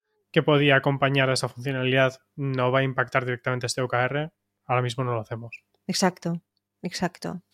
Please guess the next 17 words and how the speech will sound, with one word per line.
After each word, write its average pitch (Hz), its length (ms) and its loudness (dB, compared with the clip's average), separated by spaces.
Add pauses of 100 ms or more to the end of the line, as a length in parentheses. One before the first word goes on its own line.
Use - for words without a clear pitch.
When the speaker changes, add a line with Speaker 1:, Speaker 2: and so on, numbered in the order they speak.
Speaker 2:
Y 202 120 -2
Speaker 1:
Sí. 190 60 2
Speaker 2:
ayuda 175 260 2
a 180 80 -4
poner 180 260 0
orden. 170 460 -6
Speaker 1:
Sí. - 160 -12
Speaker 2:
O - 720 -12
sea 180 180 4
que, 170 600 2
bueno, 208 200 6
este 226 160 -2
es 214 60 -4
nuestro 190 300 0
update 190 360 -2
esta - 220 -4
semana, 180 460 -6